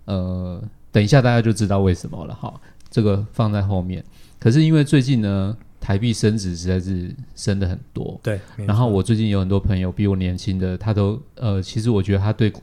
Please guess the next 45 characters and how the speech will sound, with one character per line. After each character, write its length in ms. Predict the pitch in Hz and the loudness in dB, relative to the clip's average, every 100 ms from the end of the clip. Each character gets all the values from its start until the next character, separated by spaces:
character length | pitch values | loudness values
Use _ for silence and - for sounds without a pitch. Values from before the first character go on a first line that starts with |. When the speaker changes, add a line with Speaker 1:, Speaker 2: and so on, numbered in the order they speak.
| - | -4
Speaker 1:
票 160 | 107 | -2
并 160 | 101 101 | -2 -2
不 80 | 90 | -2
是 120 | 98 | -4
那 80 | 95 | -2
么 80 | |
了 260 | 90 90 92 | -2 -2 -4
解， 240 | - 90 - - - - | -6 -10 -12 -20 -6 4
对 140 | 123 | 4
美 260 | 107 98 104 | 4 2 0
股 180 | 104 | -2
当 220 | 87 117 110 | -2 0 0
然 160 | 95 | 0
更 180 | 95 127 | 2 2
没 120 | 98 | 2
有 100 | 95 | 0
那 80 | 90 | 0
么 80 | 90 | -2
了 240 | 92 90 | -2 -4
解， 180 | 85 - - - - - | -6 -10 -14 -18 -20 -6
可 120 | - | 0
是 100 | 113 | 4
他 120 | 143 147 | 4 4
们 120 | 120 | 4
都 140 | 117 | 4
很 160 | 120 98 | 4 2
积 180 | 90 107 | 0 -4
极 140 | 101 | -2
的 160 | 90 92 | -2 -2
想 180 | - 90 | -2 -2
要 160 | 95 | 0
把 320 | 98 82 - - - - - - | -2 -6 -10 -16 -20 -20 -20 -10
台 180 | - 95 | -2 0
币 180 | 113 101 | 2 2
换 160 | 107 | 2
成 160 | 95 87 | 0 -2
美 200 | 90 78 | -4 -8
金， 240 | - 110 - 113 - - - | -10 -10 -10 -16 -18 -20 -8
然 100 | 104 | -4
后 140 | 92 95 | -2 -2
去 140 | 98 | -4
投 180 | 92 85 | -4 -4
资 140 | 95 | -4
美 200 | 90 95 | -6 -8
股。 200 | 101 - | -12 -14